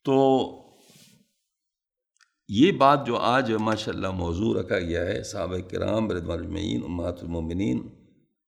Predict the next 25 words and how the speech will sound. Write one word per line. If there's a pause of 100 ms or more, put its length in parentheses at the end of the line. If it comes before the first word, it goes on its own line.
(380)
اور
اہل
بیت
رضوان
اللہ
علیہم
اجم-،
اجمعین، (440)
آ، (180)
یہ
ان
کا
جو
مقام
ہے
اپنا
سب
کا، (1160)
اس
کو (540)
سمجھنا
چاہیے۔ (2250)
تو
یہ (240)
ماشاءاللہ